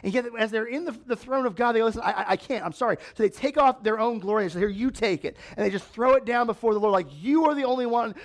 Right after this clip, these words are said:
who's worthy of being praised. You are the only one who should receive honor and glory." Because, why? Well, because here's why. Look at this. For,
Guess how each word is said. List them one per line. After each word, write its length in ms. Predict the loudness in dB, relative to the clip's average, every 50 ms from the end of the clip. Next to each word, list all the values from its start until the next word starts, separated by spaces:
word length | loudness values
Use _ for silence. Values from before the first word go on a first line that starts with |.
| -14 -6
who's 180 | -6 -4 -4 -2
worthy 360 | 0 0 0 0 0 -2 -4
of 80 | -4 -2
being 180 | -4 -4 -4
praised. 400 | -4 -2 0 0 0 0 -4 -6 -12
You 460 | -16 -14 -6 0 2 6 6 8 8
are 120 | 8 8 6
the 120 | 4 0
only 200 | 0 0 0 -2
one 280 | 0 2 2 2 0 -2 -10 -16 -10 -6
who 160 | -6 -4 -4
should 180 | -6 -6 -6 -6
receive 300 | -6 -4 -4 -4 -4 -2 0
honor 400 | 2 4 6 6 6 4 2 0
and 100 | -2 -4
glory." 360 | -4 -4 0 0 2 2 2 2
Because, 260 | 2 2 0 0 0 -12 -16 -6
why? 260 | 2 4 6 8 8 6
Well, 100 | 6 4
because 220 | 0 -2 -2 -2
here's 200 | 0 -2 -2 2
why. 200 | 4 4 4 4
Look 120 | 4 4
at 60 | 2 0
this. 140 | 0 -2 -6 -18 -20 -18 -6
For, 380 | 2 4 4 4 4 2 0